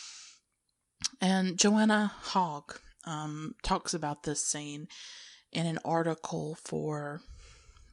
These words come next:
The Guardian. And, um, let me see what the title of that article is. It was done for The Guardian. Thrilling and prophetic,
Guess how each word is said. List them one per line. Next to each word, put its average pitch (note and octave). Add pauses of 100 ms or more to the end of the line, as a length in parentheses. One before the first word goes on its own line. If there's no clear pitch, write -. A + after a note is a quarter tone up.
The E3
Guardian. E3 (1200)
And, D#3
um, D3+ (380)
let -
me E3+
see -
what -
the -
title -
of F#3+
that - (460)
article E3+
is. - (880)
It -
was G3
done F#3+
for F#3
The E3+
Guardian. D3 (1800)
Thrilling A#3+
and F3+
prophetic, C#3+